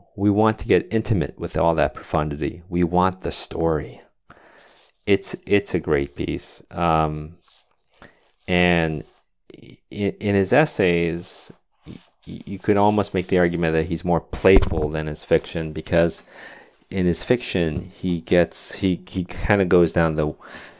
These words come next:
the rabbit hole, um, very easily. And sometimes it works, often it works, and sometimes it doesn't. Um, so l-, let's talk a little bit about his father. Uh,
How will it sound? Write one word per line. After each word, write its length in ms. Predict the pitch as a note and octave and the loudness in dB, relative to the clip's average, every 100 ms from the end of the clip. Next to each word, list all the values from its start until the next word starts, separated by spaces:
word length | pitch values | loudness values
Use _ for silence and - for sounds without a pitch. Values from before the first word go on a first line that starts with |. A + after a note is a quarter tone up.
| _ | _
the 100 | E2 | 2
rabbit 340 | E2+ E2+ E2 | 6 8 6
hole, 520 | D2+ D#2 D2+ C#2+ D2+ - _ - | 2 2 2 0 -4 -10 _ -8
um, 520 | - D#2 D2 D2 D#2+ D#2 _ _ _ _ - - - _ _ _ _ _ | 0 2 2 -2 -8 -16 _ _ _ _ -20 -18 -20 _ _ _ _ _
very 240 | F2+ F2+ F2+ | 2 4 4
easily. 580 | - F#2 E2+ D2+ D2 D#2 | 2 0 0 0 0 -4
And 160 | E2 | -6
sometimes 380 | - G#2+ G#2+ F#2+ | -4 0 2 4
it 100 | G2 | 2
works, 720 | G#2+ A#2+ A#2 - - - - G#2+ A2 - | 4 4 4 -2 -16 -16 -16 -18 -14 -6
often 480 | D#2+ A#2 B2+ G#2 | 4 6 6 4
it 80 | E2+ | 0
works, 420 | D#2+ D#2+ D#2+ - | -2 -4 -6 -12
and 140 | F2 E2+ | -10 -4
sometimes 380 | F2 F2 E2 - | -4 0 -2 -2
it 100 | D2+ | 0
doesn't. 460 | D2+ D2+ D#2 - _ _ _ _ - | 0 0 -6 -14 _ _ _ _ -10
Um, 500 | - D#2+ D3+ E2+ F2 _ _ _ _ _ _ _ _ _ _ - - - - - | -4 -2 -2 -6 -12 _ _ _ _ _ _ _ _ _ _ -20 -20 -20 -20 -6
so 420 | - D3 C3 - _ _ _ _ _ _ _ - | 6 6 6 -2 _ _ _ _ _ _ _ -4
l-, 80 | |
let's 400 | G#2 C3+ D#3 E3+ | -2 2 2 0
talk 300 | - C#3+ B2 | -2 2 2
a 40 | G#2+ | 4
little 200 | G2 F#2 | 4 4
bit 180 | F2 E2+ | 4 4
about 240 | D#2+ D#2 | 4 2
his 180 | D2+ - | 0 -2
father. 640 | - E2 E2 E2 D#2+ D#2 - | 2 4 4 4 2 -2 -6
Uh, 480 | E2 D#2+ D2+ C#2 | -4 -4 -4 -6